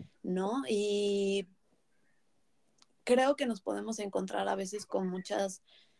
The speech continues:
resistencias a eso, ¿no? Yo me he descubierto como,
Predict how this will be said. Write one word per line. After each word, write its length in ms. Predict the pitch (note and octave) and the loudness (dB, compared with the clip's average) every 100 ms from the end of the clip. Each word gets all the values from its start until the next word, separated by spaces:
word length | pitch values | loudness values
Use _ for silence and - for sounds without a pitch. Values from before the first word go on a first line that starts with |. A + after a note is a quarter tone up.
| - | 0
resistencias 1500 | G3+ G3+ F#3 - F3+ - F#3+ F#3+ G3 - G3+ G3+ G3+ - - _ _ - | 6 6 6 0 -6 0 2 2 2 4 6 6 4 -4 -14 _ _ 4
a 140 | F#3 F3+ | 6 8
eso, 480 | G3 F#3+ - F3 F3 | 6 2 -2 -2 -2
¿no? 460 | E3+ E3 F3+ G3 | -2 -2 -2 -2
Yo 420 | F#3 F#3+ F#3+ F#3 | 0 0 0 0
me 260 | F#3 F#3 F#3 | -2 -2 -2
he 40 | |
descubierto 880 | F3+ F#3 - F3+ E3+ F#3+ G3 F#3+ F#3 | 0 -2 2 0 4 8 8 8 0
como, 580 | - F#3 F#3 F#3 F#3 F#3 | 0 0 2 2 0 -2